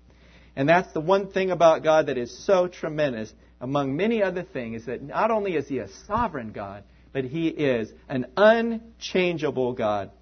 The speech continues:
There's a word that the theologians use for God's unchangeableness, and it's called immutability.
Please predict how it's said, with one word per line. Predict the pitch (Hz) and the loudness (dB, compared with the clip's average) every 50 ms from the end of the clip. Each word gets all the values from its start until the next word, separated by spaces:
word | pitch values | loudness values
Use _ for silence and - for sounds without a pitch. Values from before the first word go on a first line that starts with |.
| _ _ - - - - - | _ _ -20 -20 -20 -4 2
There's | 151 160 151 175 | 2 2 4 4
a | 175 | 4
word | 160 175 208 220 214 202 170 170 | 6 8 8 10 10 8 6 4
that | 170 160 - - | 0 -2 -2 -2
the | 156 135 | -4 -4
theologians | - - 220 214 202 196 202 214 214 196 - 175 156 151 - | 0 4 6 8 10 10 10 8 8 4 0 -4 -6 -6 -2
use | 165 165 165 151 156 - - | 0 0 0 0 -2 -6 -4
for | 170 160 151 143 139 135 | 0 2 4 4 2 2
God's | 127 160 170 170 165 165 - - | 2 4 4 4 4 2 -2 -4
unchangeableness, | 165 165 143 - - - 190 208 208 - 170 147 143 147 143 143 147 147 143 - | -4 -4 -6 -8 -6 -2 -2 -2 0 -2 -2 -2 -2 -2 -2 -2 -2 -4 -4 -6
and | 147 139 | -8 -8
it's | 131 - | -10 -10
called | - - - 185 175 156 | -10 -6 -2 0 0 0
immutability. | 151 131 135 151 180 202 190 160 123 131 170 180 165 120 101 98 95 | 0 -2 -2 2 2 2 2 2 0 -2 -2 -2 -2 -4 -6 -8 -12